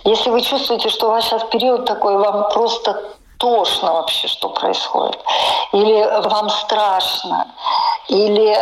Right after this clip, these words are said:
вам скучно, или, одним словом, неинтересно,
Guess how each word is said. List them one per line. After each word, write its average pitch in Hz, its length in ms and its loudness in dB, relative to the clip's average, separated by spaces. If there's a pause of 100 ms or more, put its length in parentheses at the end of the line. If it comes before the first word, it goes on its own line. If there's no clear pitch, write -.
(100)
вам 208 640 0
скучно, 180 1120 -2 (100)
или, 208 380 4 (300)
одним 202 280 0
словом, 214 720 -2
неинтересно, 196 1400 0